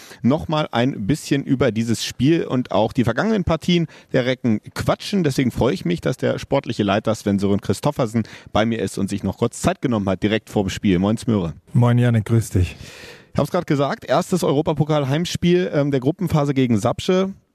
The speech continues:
Speaker 1: Das, äh, erste Auswärtsspiel war ja schon recht erfolgreich. Heute, ähm, wollen wir dann im besten Fall nachlegen.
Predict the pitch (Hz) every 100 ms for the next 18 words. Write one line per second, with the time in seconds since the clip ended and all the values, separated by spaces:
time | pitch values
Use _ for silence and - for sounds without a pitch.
0 | _ _ 113 110 - 110 - 117 - -
1 | 135 190 185 180 - - 165 165 - -
2 | 110 110 120 113 - 101 - - 131 -
3 | 156 160 - 117 123 123 - 110 110 104
4 | 131 135 117 110 117 - 120 - 110 110
5 | 101 107 127 147 143